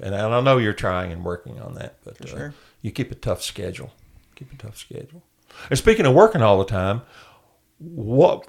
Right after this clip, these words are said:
Speaker 1: do you think about doing when you're not working? Do you have a hobby or something you really like to do?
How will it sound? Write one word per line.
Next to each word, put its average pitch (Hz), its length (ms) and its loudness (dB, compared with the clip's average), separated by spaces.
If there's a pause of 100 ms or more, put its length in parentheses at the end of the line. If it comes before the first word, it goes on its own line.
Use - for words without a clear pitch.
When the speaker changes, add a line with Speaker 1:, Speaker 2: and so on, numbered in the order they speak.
Speaker 1:
do 113 100 2
you 123 220 6
think 196 340 4
about 98 380 4
doing 104 340 0
when 120 160 4
you're 113 140 4
not 165 280 4
working? 101 380 2
Do 95 80 0
you 107 140 0
have 123 180 2
a 90 60 2
hobby 175 560 4
or 139 80 6
something 147 420 2
you 110 380 0
really 180 320 8
like 226 260 0
to 220 100 -6
do? 262 300 -4